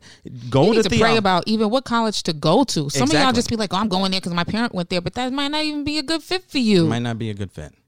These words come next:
Speaker 2: Might not be in a, a place that's warm.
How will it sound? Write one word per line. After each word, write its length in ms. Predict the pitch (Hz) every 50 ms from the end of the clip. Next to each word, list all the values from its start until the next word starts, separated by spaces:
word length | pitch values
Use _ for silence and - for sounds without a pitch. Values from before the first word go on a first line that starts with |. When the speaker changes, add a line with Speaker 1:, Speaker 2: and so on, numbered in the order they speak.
| _ _ _ _ -
Speaker 2:
Might 180 | 269 285 294 294
not 220 | 285 269 262 247
be 80 | 254 262
in 140 | 254 240 214
a, 80 | 190 185 -
a 160 | - 165 160
place 340 | 165 - - 240 247 247 226
that's 260 | - 180 165 160 -
warm. 640 | 156 160 180 247 269 262 262 262 262 262 262 269